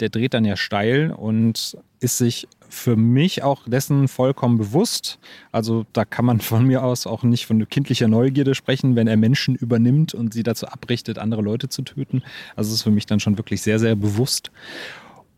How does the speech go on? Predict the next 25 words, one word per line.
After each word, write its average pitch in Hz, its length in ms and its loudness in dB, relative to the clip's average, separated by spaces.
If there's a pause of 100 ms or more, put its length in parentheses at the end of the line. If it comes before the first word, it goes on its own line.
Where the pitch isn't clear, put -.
(100)
Und 117 540 2
einmal 127 280 2
erfährt 107 300 -2
Ben 120 140 2
natürlich 147 320 0
keine 139 260 0
Konsequenz 131 520 0
daraus, 127 640 0
weil 101 80 0
er 95 40 0
schlägt - 220 -2
seine 101 120 2
Mutter 117 220 2
mit 104 160 0
einer 92 160 -6
Pfanne 165 280 0
nieder 156 380 2
und 110 140 -2
schüttet 110 300 -6
dann 110 160 4
noch 113 220 0 (420)
einen 110 640 4 (200)
ganzen 110 760 2 (160)
Topf - 380 -4
heißes - 680 -2